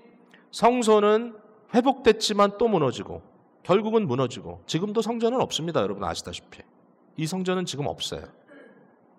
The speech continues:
에이디 칠십 년 이후에 돌 위에 돌 하나 남지 않고 파괴된 예루살렘의 성전은 더 이상 서 있지 않아요.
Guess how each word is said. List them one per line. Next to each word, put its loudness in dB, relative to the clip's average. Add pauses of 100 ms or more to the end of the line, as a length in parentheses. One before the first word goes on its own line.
(640)
에이디 2
칠십 -2
년 0
이후에 -2 (720)
돌 6
위에 4
돌 2
하나 4
남지 0
않고 -2
파괴된 -2
예루살렘의 0
성전은 -6
더 -2
이상 -6
서 -2
있지 -6
않아요. -12